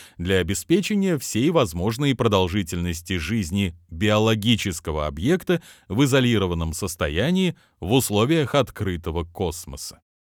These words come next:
В случае необходимости предусматривалась система консервации живого объекта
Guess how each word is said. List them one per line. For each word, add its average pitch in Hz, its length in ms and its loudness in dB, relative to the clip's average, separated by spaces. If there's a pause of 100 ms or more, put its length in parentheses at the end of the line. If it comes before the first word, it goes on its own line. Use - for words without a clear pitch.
(300)
В - 60 -10
случае 101 440 0
необходимости 104 960 0 (320)
предусматривалась 135 880 0
система 143 560 -2
консервации 143 1040 0
живого 90 440 0
объекта 90 560 -2